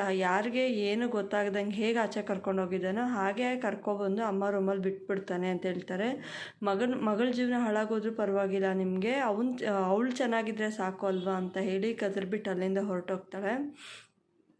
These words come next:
ಹಾಗೆ ಅಮ್ಮ ಮಗ ತುಂಬ ಖುಷಿಯಾಗಿರ್ತಾರೆ. ಯಾರು ಒಪ್ಪಿರೋದು ಮದುವೆಗೆ?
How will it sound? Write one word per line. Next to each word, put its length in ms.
ಹಾಗೆ 240
ಅಮ್ಮ 280
ಮಗ 220
ತುಂಬ 440
ಖುಷಿಯಾಗಿರ್ತಾರೆ. 1000
ಯಾರು 300
ಒಪ್ಪಿರೋದು 520
ಮದುವೆಗೆ? 580